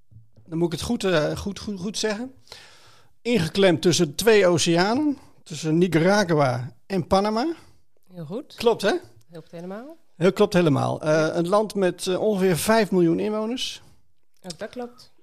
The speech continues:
Speaker 1: Je, volgens mij is de president meneer Chavez.
Speaker 2: De nieuwe,
Speaker 1: De
Speaker 2: ja.
Speaker 1: nieuwe? De
Speaker 2: De
Speaker 1: nieuwe
Speaker 2: nieuwe,
Speaker 1: Chavez?
Speaker 2: ja.
Speaker 1: Ik, eh, ik ga jou het woord geven. Stel jezelf maar eens even voor.
Speaker 2: Dankjewel. Goedemorgen. Mijn naam is Bente Jongenburger.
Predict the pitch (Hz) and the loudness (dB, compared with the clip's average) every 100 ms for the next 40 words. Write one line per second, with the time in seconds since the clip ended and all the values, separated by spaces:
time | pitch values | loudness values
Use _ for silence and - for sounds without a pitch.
0 | - 165 165 147 139 196 196 185 170 190 | -6 0 2 2 0 0 2 2 0 2
1 | 185 156 190 175 156 160 139 139 - 202 | 2 4 2 2 2 2 0 -2 2 2
2 | 226 247 302 - - - - - - - | 4 0 -2 -8 -14 -20 -20 -20 -20 -18
3 | 202 190 190 233 240 - 208 196 240 311 | -10 -6 -4 -2 -4 -6 0 2 4 4
4 | 330 185 214 247 220 226 220 262 196 214 | 2 2 4 4 2 0 0 -6 -8 -12
5 | 247 - - - - - - - 190 165 | -14 -20 -20 -20 -20 -20 -20 -8 -6 2
6 | 180 165 175 - 214 202 180 175 233 262 | 6 6 4 2 4 6 4 4 0 -2
7 | 208 156 131 - 208 170 180 160 147 147 | 0 0 0 0 0 2 0 0 0 0
8 | 131 240 269 143 107 190 - 160 160 196 | -2 -6 -8 -8 -12 -18 -16 -14 -10 -10
9 | 165 139 - - - - - 180 170 180 | -10 -14 -20 -20 -20 -20 -12 -10 -6 -6
10 | 185 - 170 190 208 220 214 175 214 220 | -8 -8 -6 -4 -2 -2 -2 -2 -2 -2
11 | 214 254 285 285 294 | -2 -2 0 -2 -2